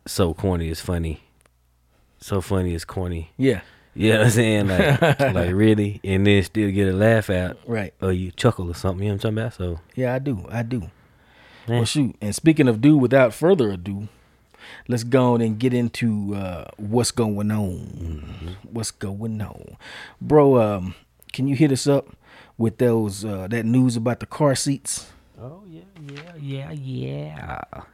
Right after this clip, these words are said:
Speaker 1: The Parenting Cottage Car Seat Assistant Program.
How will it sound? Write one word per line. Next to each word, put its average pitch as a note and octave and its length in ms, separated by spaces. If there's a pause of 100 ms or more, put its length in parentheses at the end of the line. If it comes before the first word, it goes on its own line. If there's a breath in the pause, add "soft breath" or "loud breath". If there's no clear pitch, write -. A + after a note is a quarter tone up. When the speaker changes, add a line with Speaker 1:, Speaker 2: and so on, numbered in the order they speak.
Speaker 1:
The F2 160
Parenting B2+ 760
Cottage - 640 (500 soft breath)
Car A#2+ 260
Seat A2 260
Assistant F#2 560
Program. G2+ 800